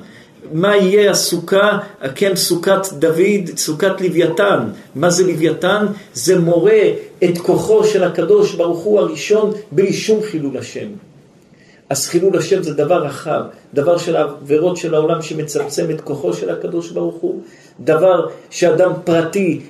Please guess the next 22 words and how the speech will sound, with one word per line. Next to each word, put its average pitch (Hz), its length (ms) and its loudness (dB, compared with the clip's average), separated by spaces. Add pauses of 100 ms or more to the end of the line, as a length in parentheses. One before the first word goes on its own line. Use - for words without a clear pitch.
בוכה 185 380 2
שאין 196 480 2
לו 175 80 4
ובאמת 170 540 2
יש 180 260 0
לו, 170 120 2
וזה 156 260 0
מראה 175 220 2
חילול 170 340 0
השם 170 300 -2 (220)
שכוחו 170 480 0
של 165 160 0
הקדוש 156 360 -2
ברוך 151 200 0
הוא 160 180 -2
פחות. - 480 0 (220)
חילול 165 240 2
השם 196 240 -2
זה 180 140 2
מורחב 175 520 0 (380)
ומוגדל 151 580 0
להרבה 175 420 4